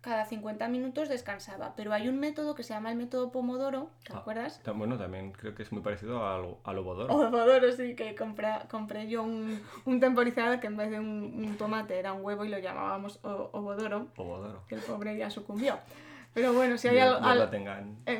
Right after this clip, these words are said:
Speaker 2: en el cielo de los
Speaker 1: de los,
Speaker 2: huevos.
Speaker 1: de los pomodoros, de los
Speaker 2: Huevos.
Speaker 1: obodoros.
Speaker 2: Bueno, sí,
Speaker 1: Perdón.
Speaker 2: igual es el mismo cielo.
Speaker 1: Bueno, eso, eso, pues ahí. A ver, que es que me estás liando. Ah,
Speaker 2: Es
Speaker 1: vale, que hay
Speaker 2: eh,
Speaker 1: gente que
Speaker 2: yo
Speaker 1: utiliza
Speaker 2: a-, no sé cuánto tiempo llevamos.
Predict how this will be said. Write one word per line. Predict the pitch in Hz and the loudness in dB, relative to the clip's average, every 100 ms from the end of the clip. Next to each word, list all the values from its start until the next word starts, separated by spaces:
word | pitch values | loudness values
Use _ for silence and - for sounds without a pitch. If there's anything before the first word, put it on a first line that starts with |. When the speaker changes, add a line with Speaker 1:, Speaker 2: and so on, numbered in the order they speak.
| 113 | 0
Speaker 2:
en | |
el | 110 110 | 0 0
cielo | 113 101 | 0 0
de | 98 | 0
los | 98 95 - | -2 -4 0
Speaker 1:
de | 117 | 2
los, | - | 2
Speaker 2:
huevos. | - - - | 0 -6 -6
Speaker 1:
de | 226 | -2
los | 220 220 | 0 0
pomodoros, | 233 220 214 208 196 208 - - | -2 -4 -2 -2 -4 -10 -14 -6
de | 220 | -4
los | 220 | -4
Speaker 2:
Huevos. | 220 220 | -6 -6
Speaker 1:
obodoros. | 220 - 208 101 - - - - 98 | 0 2 2 -2 -8 -18 -20 -12 -2
Speaker 2:
Bueno, | 101 | 0
sí, | |
Speaker 1:
Perdón. | 101 101 | 0 -2
Speaker 2:
igual | 92 | -2
es | 87 | -6
el | 92 | -8
mismo | 101 92 | -8 -8
cielo. | 98 113 - - | -6 -6 -8 -8
Speaker 1:
Bueno, | 202 - | -8 -8
eso, | 208 - - - | -12 -12 -16 -16
eso, | 208 - - _ | -14 -16 -20 _
pues | - 196 | -14 -8
ahí. | 202 - - - - - | -8 -10 -16 -20 -20 2
A | 214 247 | 8 10
ver, | 294 | 8
que | 320 | 6
es | 311 | 2
que | 277 | 4
me | 277 | 4
estás | 277 294 | 4 4
liando. | 311 311 302 254 220 - - | 6 8 6 4 0 -4 -12
Ah, | - - | -20 0
Speaker 2:
Es | 254 269 | 4 6
Speaker 1:
vale, | 262 254 240 | 6 6 6
que | |
hay | 262 | 6
Speaker 2:
eh, | |
Speaker 1:
gente | 320 330 330 320 | 6 6 6 2
que | 123 | 6
Speaker 2:
yo | 143 | 10
Speaker 1:
utiliza | 175 - 143 | 10 8 6
Speaker 2:
a-, | 156 135 | 4 0
no | 131 | -2
sé | 143 | -2
cuánto | 143 139 | -2 -2
tiempo | 131 127 123 | -2 -2 0
llevamos. | 123 175 247 | -2 -4 -8